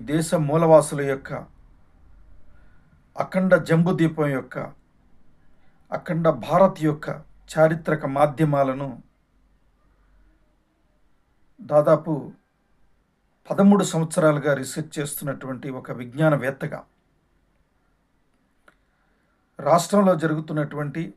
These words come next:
నెరవేర్చినటువంటి మేధోవర్గ సమీక్షలే కాకుండా, దేశవ్యాప్తంగా జరుగుతున్నటువంటి సమీక్షలు కూడా సమీక్షించడం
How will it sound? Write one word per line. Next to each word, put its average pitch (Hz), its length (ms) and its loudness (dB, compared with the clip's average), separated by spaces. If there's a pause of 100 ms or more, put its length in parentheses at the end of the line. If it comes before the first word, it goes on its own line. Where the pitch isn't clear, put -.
(880)
నెరవేర్చినటువంటి 151 920 -4 (100)
మేధోవర్గ 156 500 -2 (960)
సమీక్షలే 160 640 -2
కాకుండా, 143 420 -8 (200)
దేశవ్యాప్తంగా 180 760 2
జరుగుతున్నటువంటి 139 760 -8 (840)
సమీక్షలు 170 640 -2
కూడా 139 180 2 (920)
సమీక్షించడం 151 760 -6